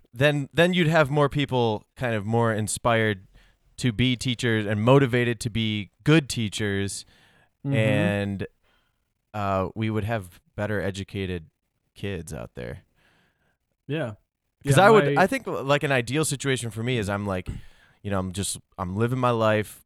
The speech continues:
Speaker 1: pursuing my, my passions, and then I get to a point where I'm well respected enough that I'm giving, I'm, I'm asked to teach what I've learned on the, like, a college level, and I, I can,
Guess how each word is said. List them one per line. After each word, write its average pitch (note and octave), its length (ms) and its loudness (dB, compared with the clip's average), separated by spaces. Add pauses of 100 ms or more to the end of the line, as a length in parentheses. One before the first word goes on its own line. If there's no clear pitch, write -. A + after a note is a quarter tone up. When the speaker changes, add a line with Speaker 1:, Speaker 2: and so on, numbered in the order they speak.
Speaker 1:
pursuing A#2 760 -4
my, F#2 520 -4 (520)
my F#2+ 200 -6
passions, A2+ 720 -4 (320)
and A2+ 160 -6
then G#2+ 340 -2
I G#2 120 -6
get A#2 180 -2
to B2+ 100 -4
a A2+ 60 -2
point A#2 300 -2
where G2+ 180 -4
I'm G2+ 260 -4
well A#2+ 240 4
respected A#2 760 -2 (240)
enough A2+ 380 0
that A2 120 0
I'm G2 180 0
giving, A2+ 720 -4
I'm, G2+ 280 -6 (280)
I'm A#2 220 -4
asked B2+ 380 0 (100)
to A#2+ 180 0
teach - 580 -8
what G#2 180 -2
I've F2 160 -4
learned F2+ 420 -6 (720)
on A2 180 -2
the, F#2+ 80 -4
like, F#2 200 -6
a F#2+ 60 -10
college G2 440 -2
level, F2 440 -4 (520)
and F#2 560 -4 (400)
I, G2 260 -6
I F2+ 140 -8
can, E2+ 320 -10